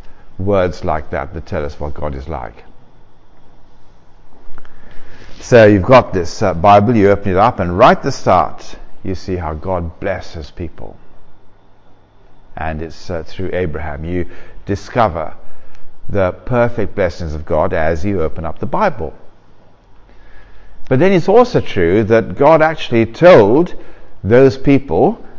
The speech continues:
who he made a covenant with that if they broke the covenant, then God would have to punish sin.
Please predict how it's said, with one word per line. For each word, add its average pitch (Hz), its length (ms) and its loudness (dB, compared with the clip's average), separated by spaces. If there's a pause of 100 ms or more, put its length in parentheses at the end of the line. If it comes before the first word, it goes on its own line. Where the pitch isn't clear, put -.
(560)
who 117 120 4
he 107 140 2
made 101 220 2
a 98 40 0
covenant 139 540 0
with 110 160 -2
that 110 120 2
if 156 120 0
they 120 140 6
broke 135 360 6
the 131 100 0
covenant, 104 640 0 (560)
then 147 300 4
God 110 500 4
would 123 240 4
have 107 280 0
to 131 100 -2
punish 110 600 -2 (120)
sin. 170 600 2